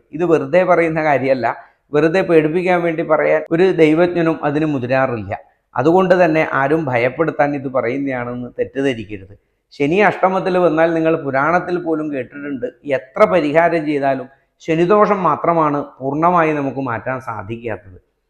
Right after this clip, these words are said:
എങ്കിൽ കുറച്ചൊക്കെ മാറിയാൽ മതി എന്നേ നമുക്ക് ആഗ്രഹം ഉണ്ടാവാറുള്ളൂ. കാരണം അത്രയധികം ദുരിതങ്ങളാണ് ഉണ്ടാവുക ശനി പിഴച്ചു കഴിഞ്ഞാൽ. എങ്കിൽ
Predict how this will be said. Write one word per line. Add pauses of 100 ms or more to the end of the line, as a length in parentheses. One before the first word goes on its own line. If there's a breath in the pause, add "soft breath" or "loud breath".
(140)
എങ്കിൽ (140)
കുറച്ചൊക്കെ
മാറിയാൽ
മതി (120)
എന്നേ
നമുക്ക്
ആഗ്രഹം
ഉണ്ടാവാറുള്ളൂ. (360)
കാരണം
അത്രയധികം
ദുരിതങ്ങളാണ്
ഉണ്ടാവുക (120)
ശനി
പിഴച്ചു
കഴിഞ്ഞാൽ. (380)
എങ്കിൽ